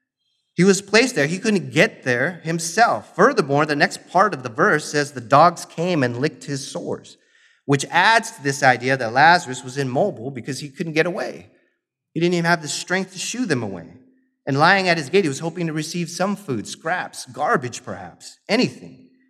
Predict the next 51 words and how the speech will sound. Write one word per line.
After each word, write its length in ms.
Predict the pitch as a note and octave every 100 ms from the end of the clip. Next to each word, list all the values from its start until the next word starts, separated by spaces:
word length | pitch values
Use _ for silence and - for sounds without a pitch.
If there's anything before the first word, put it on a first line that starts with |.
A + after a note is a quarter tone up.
| _ _ _ _ _ _ _ _ _ _ _ _ -
And 80 | D3
even 160 | G#3+
though 120 | G#3+ G3+
he 140 | G#3
didn't 160 | G#3 F#3
experience 560 | - - G#3 G3+ G3
any 180 | F#3+ F3+
success, 640 | F3 C#3+ - A3 G3 F3
he 120 | - F3+
didn't 160 | F#3
have 160 | E3 D#3+
the 100 | C3
ability 460 | A#2+ D#3 F#3+ B2+
to 100 | C3
get 340 | A2 G2+ C#3 D#3+
up 220 | F3 -
and 100 | B2
go 100 | C#3+
somewhere 420 | D3 D#3+ D3+ D3+
else. 400 | E3+ G#2 A2+ - _ _ _ _ _ _ _ _ -
"Wow, 260 | A#2+ A#2+
this 160 | A2 C#3
person's 360 | - A#2+ A2+ G#2
not 160 | G#2
giving 220 | G#2+ G#2
me 100 | G2
anything. 320 | G2+ G2+ G#2+ G#2+
Maybe 200 | C3 C3
I 60 |
should 200 | B2+ B2+
try 160 | - C3+
my 200 | C3 C3
luck 240 | B2+ B2+ -
elsewhere." 540 | C#3+ E3 - - _ _ _
No, 140 | C3+ C3
I 60 |
don't 180 | C#3 C#3
think 140 | D#3+
he 100 | -
could 160 | C3+ D3+
have 120 | C#3+
done 200 | C3 F3
that. 200 | F#2+ - _ _ _ _ _ _ _ _ _ _ _
So 120 | -
here, 160 | C3+ F3
this 180 | D3 C3+
word 640 | A#2 D#3 F3 B2+ - -
gate 440 | C#3 D#3+ A2+ C3+ -
is 220 | B2+ A#2
this 180 | A2+ A2+
Greek 320 | - - C#3+